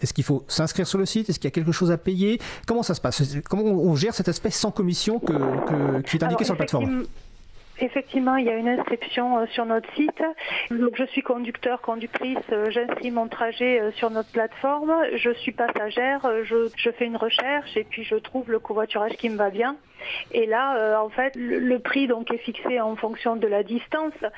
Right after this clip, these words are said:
Speaker 2: et, euh, la somme que passagère je vais verser, euh, sera donc, euh,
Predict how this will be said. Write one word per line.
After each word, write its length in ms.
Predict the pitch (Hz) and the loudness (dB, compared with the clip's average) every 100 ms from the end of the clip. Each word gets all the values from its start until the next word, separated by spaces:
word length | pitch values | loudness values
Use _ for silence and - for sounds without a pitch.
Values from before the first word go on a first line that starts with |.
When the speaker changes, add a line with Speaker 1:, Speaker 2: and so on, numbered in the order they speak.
| - - - - | -10 -10 -10 -4
Speaker 2:
et, 280 | - 240 269 | 2 4 4
euh, 520 | 226 214 214 208 208 208 | 4 4 4 4 4 4
la 140 | 214 - | 2 0
somme 240 | 254 254 | -2 -2
que 220 | 240 233 214 | 0 2 2
passagère 720 | 247 240 220 226 220 233 214 | 0 0 0 2 2 2 0
je 120 | - | 0
vais 160 | 202 208 | 2 2
verser, 480 | 214 - - 294 - - - - - | 2 0 0 0 -2 -10 -10 -10 -2
euh, 260 | 226 214 226 - | 0 2 -2 -2
sera 240 | 233 233 | -2 0
donc, 180 | 220 214 214 - | 0 0 -2 -2
euh, 720 | 214 208 208 208 208 208 214 | 0 2 4 4 4 4 2